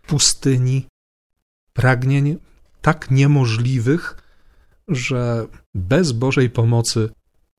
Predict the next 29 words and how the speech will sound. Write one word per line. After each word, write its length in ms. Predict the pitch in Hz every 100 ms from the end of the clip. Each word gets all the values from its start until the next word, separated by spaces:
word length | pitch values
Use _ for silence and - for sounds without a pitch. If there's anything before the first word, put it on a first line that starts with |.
| _ - -
absolutnie 680 | - - 147 135 - 110 104 - -
nie 380 | 127 120 135 151
do 140 | 104 98
chwycenia, 540 | - 113 - 101 107
nie 240 | 120 160
do 160 | 147 147
osiągnięcia. 760 | - - 117 113 107 104 113 117 _ _ _ _ _ _ _ _ _
I 80 | 127
wreszcie 320 | 107 117 -
ten 200 | - 117 -
upadek, 640 | - 117 104 107 - - _ _ _
upadek 340 | 117 113 -
Piotra. 480 | - 156 151 98 85 - - _ _ _ _ _ _
To 100 | -
może 180 | 120 117
być 160 | 110 113
upadek 440 | 110 104 107 -
każdego 380 | - 101 104 107
z 80 | 107
nas. 280 | 104 - - _ _ _ _ _ _ -
„Błogosławiony 1000 | 98 117 156 170 - 147 139 165 151 117
jesteś”. 560 | 113 - - 98 - - - - - _ _ _ _ _ _ -
A 40 | -
po 120 | 127
kilku 300 | 139 120 113
chwilach: 460 | - 123 113 - - _ _ -
„Stań 400 | - - 117 107
za 180 | 101 92
mną, 220 | 92